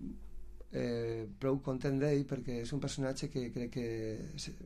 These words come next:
és de carn i ossos i els personatges tenen que ser de carn i ossos, tenen que ser contradictoris, tenen que estar vius. Crec que este personatge està viu, està prou viu. Eh, l'altre protagonista també crec que, que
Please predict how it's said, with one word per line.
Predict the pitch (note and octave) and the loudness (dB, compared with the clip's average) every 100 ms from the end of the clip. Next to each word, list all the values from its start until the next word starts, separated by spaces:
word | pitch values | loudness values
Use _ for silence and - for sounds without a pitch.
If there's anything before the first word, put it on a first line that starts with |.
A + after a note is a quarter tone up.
| - | -4
és | - | 0
de | B2+ | 0
carn | B2 B2 | 0 0
i | A#2 | -2
ossos | B2 C#3+ C#3+ | -4 -6 -6
i | C3+ | -8
els | - | -6
personatges | B2+ B2 A#2 A#2 C3 | -6 -6 -10 -10 -8
tenen | C3+ B2+ | -6 -6
que | |
ser | A#2+ A#2+ | -8 -8
de | A2+ | -8
carn | A#2 A#2 | -10 -6
i | B2+ | -6
ossos, | D3+ - D3+ | -4 -6 -8
tenen | C3+ B2 | -8 -8
que | B2+ | -8
ser | C3 | -10
contradictoris, | B2+ B2+ B2 B2 A2 D3+ - | -8 -6 -6 -8 -6 -4 -4
tenen | - B2+ | -4 -6
que | C3 | -6
estar | B2 B2+ | -6 -6
vius. | A#2+ A#2+ - - - - - | -6 -8 -12 -18 -18 -18 -10
Crec | C3+ | -8
que | D3+ | -8
este | D3+ | -8
personatge | C#3+ A#2 C3+ C3+ - | -8 -6 -6 -6 -8
està | A2+ | 0
viu, | C3+ A#2 A2 | 2 2 -2
està | B2 | -6
prou | C3 B2 | -4 -2
viu. | A#2+ A#2 - - - - - - - - - - | -2 -2 -6 -16 -18 -18 -16 -16 -16 -14 -12 12
Eh, | D3+ C#3 C3+ C3 C3 - - - - - - - - - - - - | 12 12 12 12 10 6 -2 -12 -12 -12 -12 -12 -10 -10 -8 -8 4
l'altre | B2 B2 B2 C3+ C#3 E3 | 10 12 12 12 12 10
protagonista | D#3+ C#3+ C#3+ D#3 E3 - D3+ - - - - - - - | 12 12 12 12 12 12 10 10 0 -8 -6 -6 -8 6
també | B2 A#2+ B2+ | 10 12 12
crec | B2+ C3+ C3+ | 12 12 10
que, | - A#2 G#2+ G#2 G2 F#2+ - - - | 4 6 6 8 8 6 4 -4 0
que | - | 4